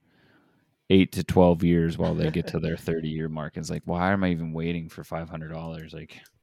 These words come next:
Speaker 1: that's not even worth the, the time.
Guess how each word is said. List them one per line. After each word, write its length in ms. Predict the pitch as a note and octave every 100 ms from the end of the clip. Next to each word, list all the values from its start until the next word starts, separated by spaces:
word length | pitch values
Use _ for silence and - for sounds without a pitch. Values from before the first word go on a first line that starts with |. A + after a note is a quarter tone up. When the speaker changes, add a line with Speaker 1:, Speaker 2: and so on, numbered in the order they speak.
| _ _ _ _ _ _ _ -
Speaker 1:
that's 160 | -
not 100 | G2+
even 180 | F#2 F2+
worth 300 | E2 E2+ -
the, 160 | F2+ E2+ _ _ _ _
the 80 | -
time. 640 | F2 F#2 G2+ F2 D#2+ C#2+